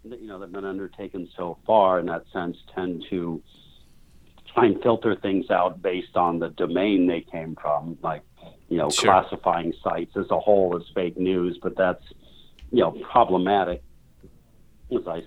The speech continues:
Speaker 1: said, 'cause a lot of sites don't just do fake news. Some of them mix real and fake news to, just to confuse efforts like that. Some of them aren't strictly false, is that they're sort of hyper partisan or slanted.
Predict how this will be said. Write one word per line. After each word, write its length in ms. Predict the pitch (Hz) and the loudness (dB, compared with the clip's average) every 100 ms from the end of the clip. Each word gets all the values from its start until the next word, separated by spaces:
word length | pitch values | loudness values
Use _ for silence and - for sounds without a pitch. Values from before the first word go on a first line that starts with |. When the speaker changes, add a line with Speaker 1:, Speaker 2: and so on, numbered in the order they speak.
| - | -6
Speaker 1:
said, 320 | 101 85 - | -4 -4 -10
'cause 240 | - 90 82 - - - - - - - _ _ _ - | -10 -10 -10 -18 -20 -20 -20 -20 -20 -20 _ _ _ -2
a 60 | - | 6
lot 200 | 143 139 | 8 8
of 100 | 113 - | 6 0
sites 220 | 107 104 | -6 -6
don't 300 | - 104 95 | -6 -6 -8
just 340 | 98 120 113 - | -6 -2 -2 -4
do 200 | 104 92 | -10 -10
fake 280 | - 92 87 | -8 -8 -8
news. 280 | 95 92 95 - | -10 -8 -8 -4
Some 180 | 98 | -4
of 120 | 92 85 | -4 -6
them 200 | 87 90 | -4 -4
mix 240 | 95 - - | -4 -8 -12
real 400 | 90 101 95 90 | -4 -2 -2 -2
and 180 | 87 - | -4 -6
fake 280 | 92 87 90 | -6 -6 -4
news 460 | 90 87 87 87 - | -2 0 -2 -4 -4
to, 260 | 87 85 - - - | -4 -4 -6 -16 -2
just 240 | 113 98 - | 4 4 2
to 80 | 107 | -2
confuse 520 | 90 82 107 101 95 | -2 0 4 4 6
efforts 380 | 90 - 90 - | 2 2 -2 0
like 260 | 85 87 - | 0 0 0
that. 360 | 85 80 85 - - - - | 2 2 2 -4 -20 -20 -4
Some 180 | - 95 | 0 0
of 100 | 87 | 0
them 160 | 90 85 | 0 0
aren't 400 | 82 85 85 - | 0 0 -4 -8
strictly 480 | - 104 - 82 80 | -6 -6 -4 -6 -2
false, 420 | - 87 87 82 - | 2 4 4 0 -4
is 100 | 80 | -6
that 160 | 85 | -4
they're 260 | 78 80 85 - - - - | -4 -4 -4 -8 -20 -20 -10
sort 120 | 101 | -6
of 80 | 87 | -6
hyper 380 | - 101 95 87 | -2 -2 0 -4
partisan 640 | 82 - 95 85 87 98 85 | -4 0 0 0 -2 0 0
or 140 | 80 - | -2 -6
slanted. 680 | - 90 92 87 90 80 85 | -2 0 0 0 -2 -4 -8